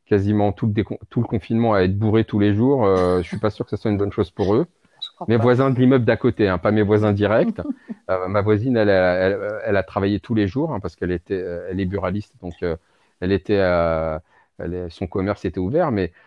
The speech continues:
Speaker 1: euh, à côté, il y a, il y a une bande de débiles qui a passé, euh, son temps à, à, à se bourrer la gueule et à prendre des drogues.
Speaker 2: Hmm.
Speaker 1: Je suis pas sûr que le confinement a été bénéfique pour eux, mais, euh, je
Speaker 2: Pas
Speaker 1: sais
Speaker 2: pour tout le
Speaker 1: que
Speaker 2: monde, ou pas à la même
Speaker 1: Non.
Speaker 2: échelle en tout cas.
Speaker 1: Non.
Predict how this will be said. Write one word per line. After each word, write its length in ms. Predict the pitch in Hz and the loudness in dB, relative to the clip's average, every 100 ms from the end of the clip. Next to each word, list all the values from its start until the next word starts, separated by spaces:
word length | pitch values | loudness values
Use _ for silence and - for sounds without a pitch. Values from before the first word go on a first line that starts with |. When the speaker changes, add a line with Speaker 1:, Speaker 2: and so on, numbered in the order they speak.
| _ 92 | _ -4
Speaker 1:
euh, 120 | 92 | -4
à 80 | 92 | -2
côté, 320 | 104 - 123 | -2 0 0
il 40 | |
y 80 | 101 | 2
a, 440 | 87 85 82 80 80 | 0 0 0 -2 -4
il 80 | |
y 40 | 85 | -4
a 40 | |
une 120 | 92 | -4
bande 200 | 98 107 | -2 -2
de 80 | 95 | -2
débiles 580 | 90 101 101 127 110 87 - | -2 -4 -2 -2 0 -4 -6
qui 220 | 92 90 | -6 -4
a 160 | 85 82 | -4 -4
passé, 400 | 104 - 107 98 | -6 -4 -2 -2
euh, 140 | 87 | -4
son 260 | 85 - 95 | -8 -12 -10
temps 220 | - 113 | -6 -4
à, 540 | 90 87 92 85 85 - _ | -4 -4 -4 -4 -4 -8 _
à, 60 | 101 | -18
à 60 | |
se 160 | - 101 | -14 -10
bourrer 320 | 98 113 110 | -6 -2 0
la 100 | 107 | -2
gueule 200 | 101 113 | -2 -2
et 40 | 95 | -2
à 80 | 87 | -4
prendre 220 | - 92 | -6 -4
des 100 | 95 | -2
drogues. 400 | 101 139 151 82 _ _ - | -2 -2 -4 -6 _ _ -16
Speaker 2:
Hmm. 220 | 156 131 | -14 -14
Speaker 1:
Je 80 | - | -12
suis 80 | 110 | -4
pas 120 | 117 | -2
sûr 160 | - | -2
que 80 | 123 | -4
le 60 | 110 | -4
confinement 680 | 120 - 131 127 123 147 - _ _ | -4 -4 0 2 2 0 -4 _ _
a 100 | 98 101 | -2 -2
été 200 | - 107 | 0 0
bénéfique 460 | 117 123 117 139 | 2 0 0 -6
pour 240 | - 117 110 | -2 0 0
eux, 120 | 101 _ _ _ | -2 _ _ _
mais, 160 | 101 104 | -2 2
euh, 280 | 98 92 90 | 2 0 -2
je 120 | 95 | -2
Speaker 2:
Pas 80 | 110 | -4
Speaker 1:
sais 180 | - 127 | -2 -6
Speaker 2:
pour 60 | - | 0
tout 140 | 98 | 0
le 80 | 92 | 0
Speaker 1:
que 40 | |
Speaker 2:
monde, 200 | 87 87 - | 0 -2 -4
ou 100 | 180 | -8
pas 140 | 202 | -6
à 20 | 190 | -6
la 80 | |
même 180 | 180 160 | -6 -6
Speaker 1:
Non. 120 | 110 | 0
Speaker 2:
échelle 300 | 110 - 151 151 | 0 0 -6 -8
en 40 | |
tout 160 | - _ | -12 _
cas. 120 | - | -6
Speaker 1:
Non. 240 | 113 113 | -2 -2